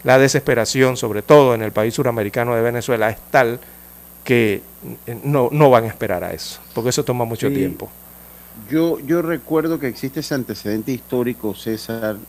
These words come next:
Speaker 2: eh, que usted debe recordarlo, de, eh, los cubanos, creo que fue en la década de los noventa cuando se
Speaker 1: Ajá.
Speaker 2: produce esa, esa
Speaker 1: Con los
Speaker 2: gran
Speaker 1: balseros,
Speaker 2: crisis
Speaker 1: ¿se
Speaker 2: migra-,
Speaker 1: acuerda? Y
Speaker 2: con
Speaker 1: todo
Speaker 2: los
Speaker 1: eso, ¿no?
Speaker 2: balseras, que salían barcos cargados.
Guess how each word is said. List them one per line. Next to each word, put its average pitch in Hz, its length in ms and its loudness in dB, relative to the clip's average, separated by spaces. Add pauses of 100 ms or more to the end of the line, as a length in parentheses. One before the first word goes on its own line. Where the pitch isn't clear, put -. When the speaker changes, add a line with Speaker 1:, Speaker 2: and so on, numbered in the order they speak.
(120)
Speaker 2:
eh, 98 160 -16 (100)
que - 60 -20
usted - 180 -16
debe 110 160 -4
recordarlo, 101 680 -10 (760)
de, 127 460 -4 (100)
eh, 127 140 -6
los 135 220 -4
cubanos, 131 640 2
creo 143 160 0
que 120 40 -10
fue 151 100 0
en 151 60 0
la 147 100 2
década 147 260 2
de 135 60 2
los 117 180 0
noventa 113 640 -2
cuando 101 200 -6
se 92 80 -8
Speaker 1:
Ajá. 113 160 -8
Speaker 2:
produce 107 260 -8
esa, 110 220 -8 (300)
esa 113 240 -6
Speaker 1:
Con 123 80 -4
los 123 80 0
Speaker 2:
gran 123 80 0
Speaker 1:
balseros, 139 560 4
Speaker 2:
crisis 120 60 -2
Speaker 1:
¿se 117 60 0
Speaker 2:
migra-, 120 60 -2
Speaker 1:
acuerda? 143 300 2
Y 120 40 -2
Speaker 2:
con 123 120 2
Speaker 1:
todo - 120 2
Speaker 2:
los 170 40 0
Speaker 1:
eso, 104 120 0
¿no? 104 60 -2
Speaker 2:
balseras, 139 380 -2
que 101 140 -8
salían 127 460 -4
barcos 147 400 0
cargados. 120 440 0